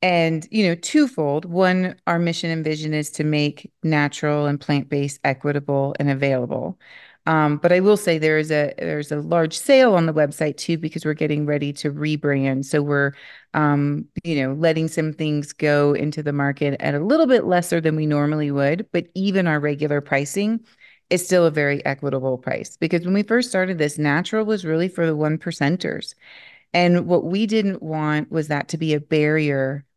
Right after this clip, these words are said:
for someone to have access to this. Um, now to, to your point,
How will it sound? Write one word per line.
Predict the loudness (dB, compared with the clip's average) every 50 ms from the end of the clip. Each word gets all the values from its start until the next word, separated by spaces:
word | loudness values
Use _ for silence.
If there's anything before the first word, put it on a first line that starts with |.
| _ _ _
for | 0 2 4 4 4 4 2 0
someone | -2 -2 -2 -2 0 0 0 -2 -2 -2
to | -2 -4
have | -2 -2 -4 -4 -4
access | -6 -8 -8 -8 -8 -6 -6 -6 -6 -8 -14 -12
to | -10 -8 -6
this. | -6 -6 -8 -10 -12 -16 -20 -20 _ _ _ _ _ _ -20 _ _ _ _ _ 0
Um, | 2 2 4 4 2 2 0 0 -2 -4 -6 -10 _ _ _
now | 0 2 2 2
to, | 0 -4 -6 -6 -6 -10 _ _ _
to | -10 -4 0
your | 0 0
point, | 0 2 0 2 2 2 0 -4 -8